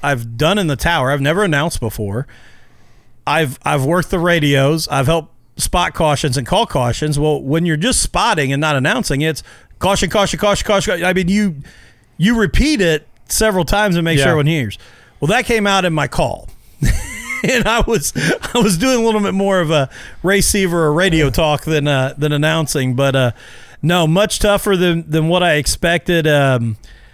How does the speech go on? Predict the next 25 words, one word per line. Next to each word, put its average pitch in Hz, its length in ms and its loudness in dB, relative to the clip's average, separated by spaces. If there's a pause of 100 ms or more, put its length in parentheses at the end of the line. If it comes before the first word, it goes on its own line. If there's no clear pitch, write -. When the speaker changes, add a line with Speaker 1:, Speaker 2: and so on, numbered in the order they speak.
(320)
Speaker 1:
and, 147 420 2
uh, 127 520 0 (420)
Speaker 2:
I, 165 240 -4
I - 20 -2
think 214 200 -2
the 143 80 0
hardest 160 300 0
part 151 280 0
with 131 160 -4
that 139 260 0
is 123 460 -2 (920)
you 151 160 2
have 165 180 0
to 135 100 -4
talk 156 300 -2
as 135 100 -4
fast 143 320 0
as 117 140 -2
your 127 80 0
mind 131 320 0
takes 139 260 0
it 127 120 -4
in. 120 420 -2 (640)
And, 139 400 0
uh, 127 240 0